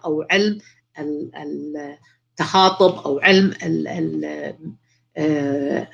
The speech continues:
ال-، القوى الخارقة أو، آه، أو رؤية الغيب، آه، أو ال إي إس بي مثلًا، ناهيك عن تقدمها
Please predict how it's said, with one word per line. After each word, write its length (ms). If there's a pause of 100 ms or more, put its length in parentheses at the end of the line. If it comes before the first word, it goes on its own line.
ال-، 240
القوى 600 (300)
الخارقة 840 (340)
أو، 380
آه، 340 (120)
أو 160
رؤية 400
الغيب، 380 (540)
آه، 640
أو 140
ال 140
إي 200
إس 220
بي 320
مثلًا، 500 (220)
ناهيك 420
عن 340
تقدمها 800